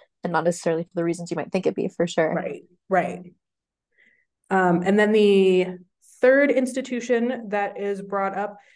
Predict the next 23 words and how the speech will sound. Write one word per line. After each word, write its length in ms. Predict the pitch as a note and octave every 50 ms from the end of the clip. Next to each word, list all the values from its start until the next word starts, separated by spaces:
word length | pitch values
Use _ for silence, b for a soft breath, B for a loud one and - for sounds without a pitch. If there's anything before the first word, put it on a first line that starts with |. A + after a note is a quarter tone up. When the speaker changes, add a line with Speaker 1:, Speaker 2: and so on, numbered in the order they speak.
| b b
Speaker 2:
is 180 | G3+ G3+ G3 G3
the 320 | G3+ G3+ G3 G3 G3 G3
institution 800 | F#3+ G3 G#3+ A3 A3 - A#3 A3+ A3+ A3+ A3 A3 - A3 G#3 G3+
of 280 | - G3 F#3+ F#3 F#3 F3+
the 380 | F#3+ G3 F#3+ F#3 F#3 F#3 - F#3
Devshirme, 800 | F3+ F#3+ F#3 F3+ F3+ F3+ - F3 D#3 D#3+ D#3 G#2+ - D#3 F#3+ G#3+ - b b b b b b -
which 320 | G#3+ G#3 G3 G3 - -
the 600 | G3 F#3+ G#3+ G#3 G#3 G#3 G#3 G3+ G3+ G3+ F3+ F#3 G3
Devshirme 800 | F#3+ A3+ A#3 A#3 A#3 - C#4 C4 C4 B3+ B3 B3 B3 B3 A#3+ - G#3+
is 280 | G3+ G3 G3 G3+ G3 G3
an 160 | G3 G3 F#3+
institution 680 | G3 A3 A3 - C4 - - B3 A3+ A3 A3+ A#3 G#3+ G#3
in 260 | - - G3 G3 F#3+
which, 340 | F#3+ F#3 F#3 F#3 F#3 - - b b b b b b -
um, 540 | G3+ F#3+ F#3 F3+ F3 F3 E3+ E3+ - F3
Christian 420 | - - A3+ G#3+ A3 - B3+ B3+ A#3+
children 480 | A#3 - A#3+ A3 A3 A#3 A3+ A3+ A3+
from 160 | A3+ G#3+ G3 G3
the 80 | G3 F3+
region 320 | F3+ F#3 - G#3+ A3 G#3+
of 120 | G3+ G3+
the 80 | G3 G#3
Balkans, 720 | F3+ - F3+ F3 F3+ F3+ F3+ F3+ F#3 F#3+ G#3+ A#3+ B3 -